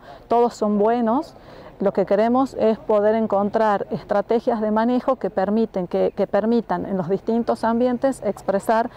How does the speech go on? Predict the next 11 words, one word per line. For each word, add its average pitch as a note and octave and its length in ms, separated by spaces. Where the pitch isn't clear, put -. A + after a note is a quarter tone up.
la F#3 140
máxima G#3 420
productividad G3+ 760
de G3+ 240
los G#3 160
materiales. F#3 760
O - 40
sea, E3+ 280
el, F3+ 240
el, F3+ 360
el, F3+ 380